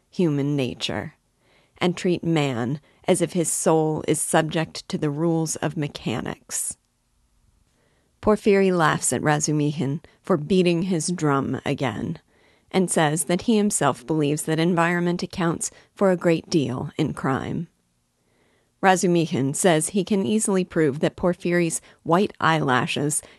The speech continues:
can be ascribed to the Church of Ivan the Great being two hundred and fifty feet high.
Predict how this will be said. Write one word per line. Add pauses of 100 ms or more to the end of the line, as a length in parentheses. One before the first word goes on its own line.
can
be
ascribed
to
the
Church
of
Ivan
the
Great
being
two
hundred
and
fifty
feet
high.